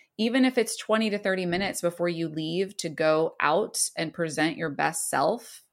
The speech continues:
to someone that's new, you will be amazed at how much just twenty minutes of sitting down, relaxing,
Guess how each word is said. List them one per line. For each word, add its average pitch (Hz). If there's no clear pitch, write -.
to 165
someone 165
that's -
new, 165
you 214
will 247
be 220
amazed 180
at 151
how 208
much 185
just -
twenty 214
minutes -
of 170
sitting 208
down, 160
relaxing, 160